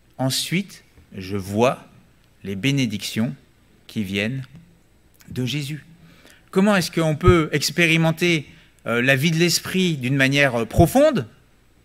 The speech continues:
si au final je n'ai pas confiance dans ce que Jésus a fait à la croix pour que je puisse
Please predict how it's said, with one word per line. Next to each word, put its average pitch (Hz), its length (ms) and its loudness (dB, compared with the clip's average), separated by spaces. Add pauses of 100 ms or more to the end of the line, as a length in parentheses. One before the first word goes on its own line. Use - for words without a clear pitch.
(140)
si - 200 0
au 170 60 4
final 175 340 4
je 135 100 0
n'ai 131 140 2
pas 175 140 0
confiance 170 360 0
dans 156 100 -2
ce - 80 -6
que 139 100 -2
Jésus 165 280 2
a 147 60 4
fait 196 140 0
à 165 40 2
la 131 100 4
croix 254 400 0 (220)
pour 156 140 -4
que 185 120 4
je 202 220 4
puisse - 580 -4